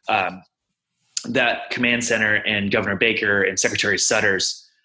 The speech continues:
um, have just been, uh, were just so, like, forward thinking with, with everything. And Buoy being a Boston-based company, uh, we also have, um,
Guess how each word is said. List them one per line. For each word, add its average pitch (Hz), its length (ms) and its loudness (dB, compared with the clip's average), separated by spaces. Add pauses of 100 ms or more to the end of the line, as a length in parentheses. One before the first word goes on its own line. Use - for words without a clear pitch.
(240)
um, 101 220 0
have - 260 0
just - 240 -2
been, 107 480 0
uh, 95 220 -2 (420)
were 123 120 0
just - 220 0
so, 107 440 0
like, 90 200 -10 (180)
forward 123 340 0
thinking 143 380 0
with, 117 280 -2
with 107 140 -2
everything. 117 380 2
And 104 260 -4
Buoy 139 260 2
being 117 240 -2
a 104 60 -2
Boston-based 107 720 0
company, 113 500 -2 (640)
uh, 107 160 0
we 110 80 2
also 110 440 2
have, 98 400 -2 (240)
um, 98 300 -4